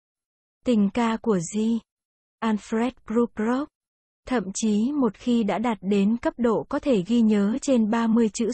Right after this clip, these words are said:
số trong một phút. Tôi thỉnh thoảng tôi mới dùng kỹ thuật này để ghi nhớ số điện thoại của những người mà tôi muốn gọi điện. Tôi thấy việc lưu những số đó vào máy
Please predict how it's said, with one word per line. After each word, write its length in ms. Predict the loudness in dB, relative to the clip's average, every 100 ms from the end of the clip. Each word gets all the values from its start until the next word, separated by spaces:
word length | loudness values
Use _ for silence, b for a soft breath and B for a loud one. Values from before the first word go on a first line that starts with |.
| -2
số 280 | -2 0 -2
trong 260 | -2 0 2
một 140 | 0 -2
phút. 320 | -6 -6 -6 _ _ _ _ _ _ _ _ _ _ -2
Tôi 260 | 0 0
thỉnh 240 | 2 0 0
thoảng 320 | 0 -2 -2 0
tôi 160 | 2
mới 240 | 4 2 0
dùng 340 | 0 2 0
kỹ 180 | -2 -4
thuật 220 | -2 0
này 360 | 0 0 0 0
để 220 | 0 0
ghi 140 | 2 2
nhớ 340 | 4 2 0 -2
số 120 | -2 0
điện 180 | -2 -4
thoại 300 | -4 -4 -4
của 100 | -2
những 320 | 0 0 0
người 260 | 2 2 2
mà 180 | 2 0
tôi 220 | 0 2
muốn 280 | 2 2 0
gọi 220 | -2 -2
điện. 340 | -2 -2 -2 -8 _ _ _ _ _ _ _ _ _ _ 0
Tôi 240 | 2 0
thấy 340 | 0 0 0 0
việc 220 | 0 0
lưu 260 | 2 4
những 300 | 4 2 0
số 220 | -2 -2 0
đó 360 | 0 0 -2 -2
vào 200 | 0 0
máy 260 | 0 0